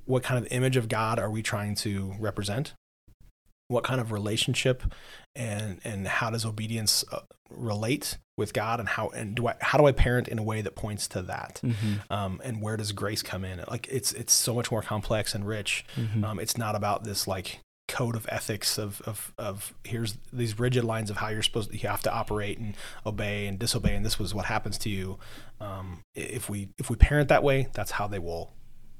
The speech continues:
Speaker 1: view God.
Speaker 2: Amen.
Speaker 1: And that's, that's, that's huge. And,
Speaker 2: That's
Speaker 1: and the
Speaker 2: true.
Speaker 1: other thing, and I wanna close with this, is that, um, <sighs> our disobedience is not a reflection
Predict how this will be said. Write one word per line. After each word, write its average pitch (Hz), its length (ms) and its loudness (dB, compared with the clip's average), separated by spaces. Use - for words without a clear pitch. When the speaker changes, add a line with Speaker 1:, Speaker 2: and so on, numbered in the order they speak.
Speaker 1:
view 90 180 -4
God. - 320 -2
Speaker 2:
Amen. 110 320 0
Speaker 1:
And 110 120 -4
that's, - 340 0
that's, - 320 -6
that's - 200 -6
huge. - 380 -6
And, 143 140 2
Speaker 2:
That's 131 80 2
Speaker 1:
and 160 100 10
the - 20 12
Speaker 2:
true. 156 60 12
Speaker 1:
other 151 100 10
thing, 127 200 4
and 117 180 0
I 117 40 -2
wanna 107 160 -2
close 101 200 -4
with 95 80 -6
this, 92 220 0
is 101 260 2
that, 92 200 0
um, 92 360 -4
<sighs> - 40 -10
our 123 160 8
disobedience 127 680 4
is 104 80 -2
not 117 100 0
a 110 60 -2
reflection 127 640 2